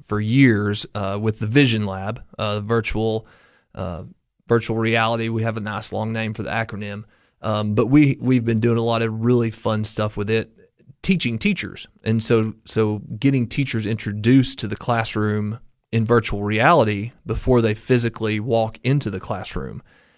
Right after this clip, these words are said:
has been a big deal. So, so he sent out grad assistants and recorded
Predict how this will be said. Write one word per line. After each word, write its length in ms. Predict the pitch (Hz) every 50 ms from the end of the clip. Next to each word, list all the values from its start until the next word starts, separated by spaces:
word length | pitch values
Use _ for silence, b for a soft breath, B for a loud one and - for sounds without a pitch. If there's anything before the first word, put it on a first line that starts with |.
| b b _
has 200 | - 120 117 107
been 180 | 104 117 117
a 60 | 113 110
big 220 | 104 110 110 104
deal. 260 | 104 120 127 110 87
So, 320 | 95 - - 101 101 104 107 - -
so 240 | - - 110 110
he 240 | 107 107 117 120 127
sent 280 | 120 - - 123 110 113
out 160 | 113 87 -
grad 180 | - 110 113 117
assistants 540 | 110 - - 113 110 - 117 110 110 -
and 100 | - 90
recorded 640 | 90 98 - - - 127 123 117 110 104 104 98 107